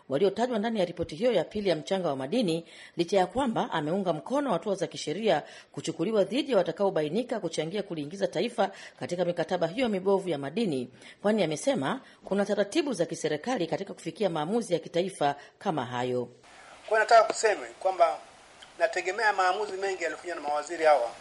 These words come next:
Speaker 2: yalikuwa ni maamuzi ambayo yamepitia taratibu hizo za kiserikali. Kuna kitu inaitwa collective cabinet responsibility. Mnawajibika kwa maamuzi ya yale. Mtu mmoja hawezi kwenda pembeni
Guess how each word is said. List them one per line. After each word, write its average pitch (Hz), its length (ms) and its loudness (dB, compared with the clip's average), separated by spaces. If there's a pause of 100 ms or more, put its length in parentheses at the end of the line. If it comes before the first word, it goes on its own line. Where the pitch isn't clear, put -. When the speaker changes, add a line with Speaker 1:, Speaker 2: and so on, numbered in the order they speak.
(160)
Speaker 2:
yalikuwa 156 300 -2
ni 170 60 -4
maamuzi 165 360 2
ambayo 160 200 6
yamepitia 147 360 -4
taratibu 139 360 -4
hizo 156 120 -12
za 135 60 -6
kiserikali. - 480 -10 (720)
Kuna 156 140 -2
kitu - 140 -4
inaitwa 170 240 2 (260)
collective 180 400 -2 (120)
cabinet 165 360 -6
responsibility. - 580 -8 (120)
Mnawajibika 165 680 4
kwa - 160 0
maamuzi 151 500 -4
ya 135 120 -4
yale. 123 140 -8 (840)
Mtu 196 180 -2
mmoja 190 320 4
hawezi 175 220 4
kwenda 175 200 0
pembeni 170 500 -6